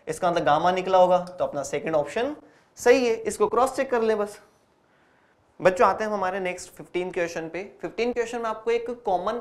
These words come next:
एमिटर कॉन्फ़िगरेशन आपको दिया हुआ है, उसके लिए आपको आउटपुट रेजिस्टेंस दिया हुआ है फ़ाइव हंड्रेड किलो ओम, उसके लिए आपको करंट गेन अल्फा दिया हुआ है, लेकिन ये अल्फा तो कॉमन बेस का होता है ना। तो सबसे पहले तो आप क्या करेंगे, ये अल्फा से बीटा निकालेंगे,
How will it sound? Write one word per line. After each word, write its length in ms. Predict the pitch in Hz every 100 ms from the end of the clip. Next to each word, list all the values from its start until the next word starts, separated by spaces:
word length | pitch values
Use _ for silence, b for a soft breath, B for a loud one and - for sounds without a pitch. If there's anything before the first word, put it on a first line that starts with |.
| -
एमिटर 340 | 196 185 208 220
कॉन्फ़िगरेशन 720 | 196 170 185 170 180 170 196
आपको 260 | 175 175 165
दिया 200 | 151 135
हुआ 120 | 131
है, 180 | 180 - -
उसके 300 | 156 - 214
लिए 240 | 208 208
आपको 360 | 202 175 - 196
आउटपुट 420 | - 156 151 185
रेजिस्टेंस 380 | 180 170 180 175
दिया 200 | 165 151
हुआ 100 | 156
है 60 | 165
फ़ाइव 280 | 147 151
हंड्रेड 280 | 160 156 156
किलो 220 | - 147 143
ओम, 160 | 151 190 - _
उसके 240 | - - 180
लिए 180 | 175 180
आपको 300 | - - 180
करंट 320 | 175 160 175 147
गेन 360 | 143 202 214 -
अल्फा 340 | 156 185 240 233
दिया 160 | 190
हुआ 80 | 160
है, 60 | 170
लेकिन 300 | 160 127 123 -
ये 100 | 156
अल्फा 220 | 156 170
तो 120 | 190 214
कॉमन 300 | 180 190 208
बेस 180 | 214
का 100 | 214
होता 180 | 233 226
है 80 | 214
ना। 100 | 214 - b b b b -
तो 80 | 190
सबसे 360 | 196 190 - 269
पहले 240 | 240 233
तो 100 | 233
आप 160 | 220 220
क्या 100 | 226
करेंगे, 360 | 208 180 180 208 -
ये 180 | 196 226
अल्फा 440 | - 165 170 214
से 160 | 220 247
बीटा 260 | 185 156 165
निकालेंगे, 520 | 143 123 117 120 131